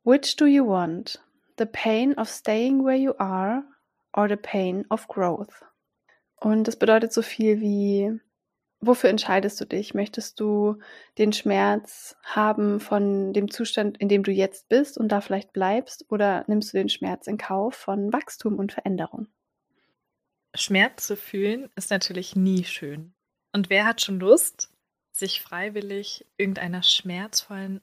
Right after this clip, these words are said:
Speaker 2: Situation, Erfahrung zu stellen? Wahrscheinlich niemand. Aber wie es das Zitat schon so schön sagt, kommt es ja auch darauf an, welcher Schmerz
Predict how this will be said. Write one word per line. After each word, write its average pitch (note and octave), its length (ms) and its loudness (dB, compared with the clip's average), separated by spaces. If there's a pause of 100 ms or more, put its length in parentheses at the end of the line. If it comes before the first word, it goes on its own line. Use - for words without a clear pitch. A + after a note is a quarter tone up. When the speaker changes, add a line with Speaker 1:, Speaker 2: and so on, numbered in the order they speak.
Speaker 2:
Situation, F#3+ 640 0
Erfahrung F#3+ 720 -12
zu G3+ 140 -6
stellen? D#3+ 540 2 (480)
Wahrscheinlich F3+ 520 2
niemand. D#3+ 560 -8 (1200)
Aber G3 240 0
wie G#3+ 120 -2
es A#3 140 0
das A3+ 180 -6
Zitat G#3 500 -4
schon G#3 220 0
so F#3+ 80 -12
schön F#3 260 -6
sagt, G#3+ 760 -8 (760)
kommt G3+ 160 2
es - 80 0
ja F#3+ 120 -2
auch F#3+ 60 -10
darauf F3+ 420 -12
an, F3+ 320 -6 (1300)
welcher G3+ 480 2
Schmerz F#3+ 1160 -2